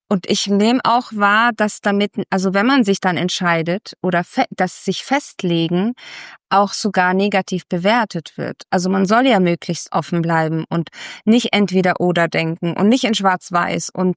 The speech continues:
n-, keine klare Position beziehen, sondern möglichst alles miteinander und gleichzeitig und so weiter. Also da steckt ja auch eine Bewertung mit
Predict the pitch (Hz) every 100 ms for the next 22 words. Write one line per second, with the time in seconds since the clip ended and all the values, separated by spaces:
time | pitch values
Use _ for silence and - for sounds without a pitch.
0 | 202 202 - 220 240 247 - 220 202 196
1 | - 180 185 - 185 180 170 160 - 175
2 | 175 185 202 220 240 233 220 - - 202
3 | 196 196 - 202 190 190 185 185 180 180
4 | - 180 180 185 - - 175 165 180 -
5 | 185 180 170 180 202 165 180 - - -
6 | - 196 202 - 240 - 226 214 220 202
7 | 185 196 247 - 214 180 180